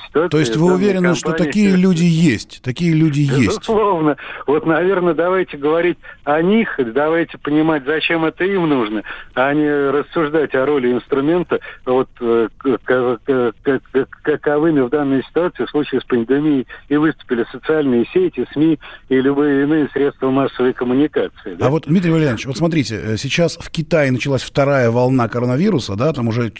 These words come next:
Speaker 2: военное
Speaker 1: Мгм.
Speaker 2: положение вводят на юге Пекина. Вот я, э, попрошу сейчас наших коллег, э, поставить синхрон, э, жительницы, э, Пекина Валерия Литовка.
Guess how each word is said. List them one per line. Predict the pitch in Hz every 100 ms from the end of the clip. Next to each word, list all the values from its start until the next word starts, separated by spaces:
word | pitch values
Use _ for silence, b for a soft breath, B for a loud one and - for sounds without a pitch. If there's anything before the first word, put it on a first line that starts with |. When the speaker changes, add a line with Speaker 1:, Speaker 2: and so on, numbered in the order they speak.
| 113
Speaker 2:
военное | 120 123 117
Speaker 1:
Мгм. | 139
Speaker 2:
положение | 139 139 208 185
вводят | 151 127 117
на |
юге | 127 120 113
Пекина. | 139 131 131 92 76 B B B
Вот | 113 143 -
я, | 131 165
э, | 160 151 143
попрошу | 135 139 151 - 156
сейчас | 147 139
наших | 147 131 -
коллег, | 156 156 135
э, | 139 127
поставить | - 135 - 156 139 120
синхрон, | - 143 143 160 156 139 139
э, | 135 131
жительницы, | 131 151 135 120 104 117 107
э, | 110 104
Пекина | - 131 175 180
Валерия | 110 123 151 135
Литовка. | 127 139 135 156 110 - - 78